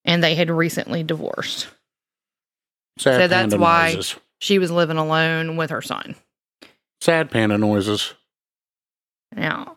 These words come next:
Speaker 1: Saturday, April eleventh, she was home, and she was cooking dinner. She was making kebabs,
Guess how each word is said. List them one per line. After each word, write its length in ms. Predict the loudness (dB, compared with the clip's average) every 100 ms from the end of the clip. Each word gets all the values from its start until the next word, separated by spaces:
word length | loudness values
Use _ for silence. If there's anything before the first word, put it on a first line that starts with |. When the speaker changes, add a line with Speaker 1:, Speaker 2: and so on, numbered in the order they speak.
| _
Speaker 1:
Saturday, 500 | -2 2 4 4 2
April 420 | 2 0 2 2 2
eleventh, 680 | 2 0 0 -2 -4 -8 -18 _ _ _ -12
she 280 | -4 0 2
was 520 | 4 4 4 2 -2 -14
home, 540 | -18 -6 -4 -2 -4 -6 _ _ _ _ _
and 120 | -2
she 100 | 0
was 100 | 0
cooking 300 | 0 0 0
dinner. 280 | 2 0 0
She 80 | -2
was 80 | -2
making 260 | -4 -2 -2
kebabs, 640 | 2 0 0 -2 -2 -4